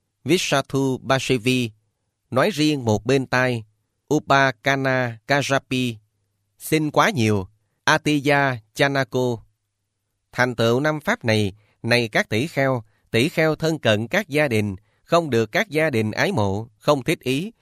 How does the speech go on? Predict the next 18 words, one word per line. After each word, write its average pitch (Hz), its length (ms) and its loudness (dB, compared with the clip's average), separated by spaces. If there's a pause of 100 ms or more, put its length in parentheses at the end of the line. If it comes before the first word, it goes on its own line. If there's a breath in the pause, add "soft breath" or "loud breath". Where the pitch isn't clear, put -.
(140)
không 160 240 0
kính 196 220 -2
trọng, 107 340 -2 (280)
không 147 280 -2
noi 147 160 2
gương 143 280 -2
để 113 220 0
tu 156 200 -2
tập. 101 200 -2 (1600)
Thành 123 240 0
tựu 117 220 2
năm 156 220 0
pháp 226 240 -4
này, 107 280 0 (280 soft breath)
này 113 260 0
các 190 200 -2
tỷ 120 160 -2
kheo, 135 380 -2